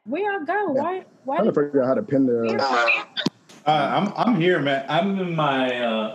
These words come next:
Speaker 3: very, very empty office. I just moved into
Speaker 1: Yeah.
Speaker 3: a new house, so my background is not super exciting.
Speaker 1: Cool, cool, cool,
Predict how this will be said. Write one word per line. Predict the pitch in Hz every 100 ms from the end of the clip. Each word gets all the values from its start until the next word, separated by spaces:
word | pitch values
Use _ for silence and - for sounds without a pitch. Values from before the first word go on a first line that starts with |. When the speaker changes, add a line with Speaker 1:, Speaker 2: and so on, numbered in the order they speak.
| 110
Speaker 3:
very, | 143 151 170 151
very | 147 131 123
empty | 123 120 123
office. | 117 117 - 101 92
I | 113
just | 107 123 -
moved | 127 120 -
into | -
Speaker 1:
Yeah. | 262 269 320 247 165 170 -
Speaker 3:
a | 240
new | 113 117 117
house, | 120 113 101 -
so | - 104 101
my | 113
background | 107 120 120 123 110
is | 104 117
not | 110 -
super | 117 113
exciting. | 101 - 107 101 90 - - - - - - - - - - -
Speaker 1:
Cool, | 196 202 202
cool, | 196 196
cool, | 208 190